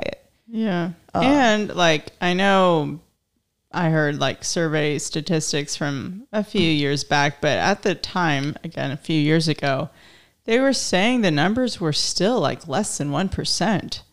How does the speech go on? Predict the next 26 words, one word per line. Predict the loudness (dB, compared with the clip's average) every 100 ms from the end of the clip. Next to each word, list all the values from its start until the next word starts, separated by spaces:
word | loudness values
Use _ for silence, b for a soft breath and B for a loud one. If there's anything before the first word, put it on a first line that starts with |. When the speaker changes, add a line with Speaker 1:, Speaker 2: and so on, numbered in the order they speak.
| _
Speaker 1:
Wow. | -10 -6 -6 -4 -2
Speaker 2:
of | 2
our | 4 6 4
country | 4 2 2 2 2
that | 2 2
really | 0 2 4 4
does | 4 4 4 4
identify | 0 2 2 2 0 0 -2
as | -4 -6
that. | -4 -6 -4
And | -4
so | 2 4 4
it's | 2 -2
still | -2 -4 -4 0 -2
a |
tiny | -2 -8 -6 -2 0 0
number | 2 2 2 2
when | 2 0
you | -2
think | -2 -2 0
about | -2 -2
the | -4
rest | -2 0 0 0
of | -2
the | 0
population, | -2 -4 -6 -6 -6 -6 -8